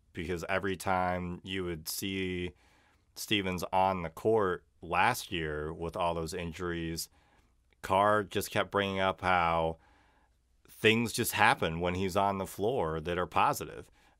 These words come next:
You know, he gets a block or a steal, or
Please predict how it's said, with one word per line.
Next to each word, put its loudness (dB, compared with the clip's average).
You -4
know, 0
he -6
gets -4
a -4
block 4
or -2
a -4
steal, 0
or -2